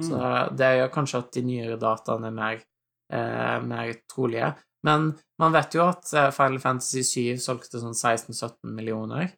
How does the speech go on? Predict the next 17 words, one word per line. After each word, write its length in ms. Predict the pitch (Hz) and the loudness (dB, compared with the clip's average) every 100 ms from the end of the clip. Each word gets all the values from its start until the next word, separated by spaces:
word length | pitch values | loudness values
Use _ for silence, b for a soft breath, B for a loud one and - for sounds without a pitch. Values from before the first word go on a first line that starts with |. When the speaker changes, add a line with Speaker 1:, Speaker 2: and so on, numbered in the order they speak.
| _ _ - | _ _ 0
Speaker 1:
og 60 | |
det 100 | 139 131 | 2 4
gir 240 | 127 120 | 2 2
jo 140 | 123 185 | 2 4
egentlig 380 | 147 127 127 | 4 2 0
mening 320 | 127 123 117 117 | 0 -2 -4 -8
at, 220 | 117 - - | -12 -14 -4
eh, 260 | 127 120 123 - _ _ _ _ 139 | 0 2 0 -6 _ _ _ _ -12
at, 300 | - - 139 | -10 -8 -2
eh, 480 | 123 117 120 117 120 120 - _ _ _ _ _ - | -2 0 -2 -4 -10 -14 -20 _ _ _ _ _ -4
at 140 | 139 | 0
Final 200 | - 127 | 0 0
Fantasy 260 | 123 120 127 | -2 -4 -4
syv 220 | 123 120 | -4 -4
solgte 280 | 131 120 - | -4 -6 -6
mer 280 | 113 113 120 - _ 139 | -6 -6 -6 -14 _ -6
enn, 380 | 120 120 123 | -6 -6 -8